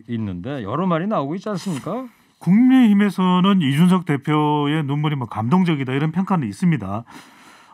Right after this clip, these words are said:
Speaker 2: 어, 국회 소통관에서 윤희숙 후보가 이제 사퇴를 하는 장면에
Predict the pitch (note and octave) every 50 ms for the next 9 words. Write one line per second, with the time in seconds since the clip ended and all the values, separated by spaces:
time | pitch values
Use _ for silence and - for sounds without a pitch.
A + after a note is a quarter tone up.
0 | _ - B2+ A#2+ A#2+ A#2+ A2+ - - F#3+ - - A3+ G#3+ - - A#3 - A#3 A3+
1 | G#3 G3+ F#3+ F3 E3+ E3 D3 - F3+ F3+ D3+ C#3+ E3 F3+ F#3+ F#3+ E3+ - E3+ D3+
2 | C#3+ D#3+ D3+ D#3 D3 C3 B2 B2 A2+ - - G#3 - G#3 F3+ F#3+ D#3+ D#3 D3 D3+
3 | C#3 C3+ B2+ B2 B2 A#2+ A#2 B2 C#3 D3+ D3+